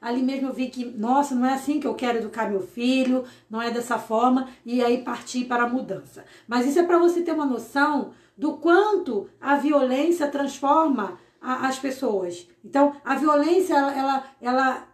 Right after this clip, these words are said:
ela, a-, além de ela vir do agressor, ela também a-, transforma e modifica a vítima. Porque a vítima da violência pode se transformar, se ela não tiver um cuidado psicológico, um cuidado espiritual,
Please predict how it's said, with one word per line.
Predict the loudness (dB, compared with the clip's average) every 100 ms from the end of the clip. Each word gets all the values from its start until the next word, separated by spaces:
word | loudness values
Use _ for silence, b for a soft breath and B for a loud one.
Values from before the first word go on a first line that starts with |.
| _
ela, | -8 -4
a-, | 0 4 4
além | 4 4 4 4
de |
ela | 4 4
vir | 2 4 4 4
do | 0 0
agressor, | 0 -2 -6 -8 -2 2 4 2 B B
ela | -2 0 0
também | 0 0 4 4 4
a-, | 0 -10 -20 _
transforma | -2 0 2 2 4 2 2
e |
modifica | 2 2 0 -4 -4 -2
a | -2
vítima. | -2 -4 -6 -8 -8 -10 b b -14
Porque | -6 -2
a | 0
vítima | 4 4 4 -2
da | -2
violência | -2 0 0 -2
pode | -2 2 2
se | 2 -2
transformar, | -2 -6 -4 -4 0 0 0 -2 -12 _
se | -6
ela | -4
não | -2 -2
tiver | -2 -2
um | -4
cuidado | -4 -4 -2 -2
psicológico, | -6 -14 -6 -2 2 2 2 0 -6
um | -10
cuidado | -4 -4 -4
espiritual, | -8 -10 -10 -8 0 2 2 0